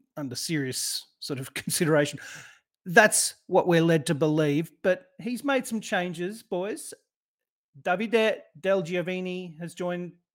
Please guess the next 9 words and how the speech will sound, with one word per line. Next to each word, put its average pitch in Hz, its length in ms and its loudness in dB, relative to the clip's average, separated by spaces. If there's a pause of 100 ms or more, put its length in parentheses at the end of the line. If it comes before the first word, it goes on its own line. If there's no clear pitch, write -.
the 165 120 -8
coaching 175 400 -6
staff, 170 340 0 (340)
as 151 300 -10
well 196 360 0
as 170 400 -4 (600)
Arthur 170 320 0
Dillis. 165 540 0
Now, 160 380 -4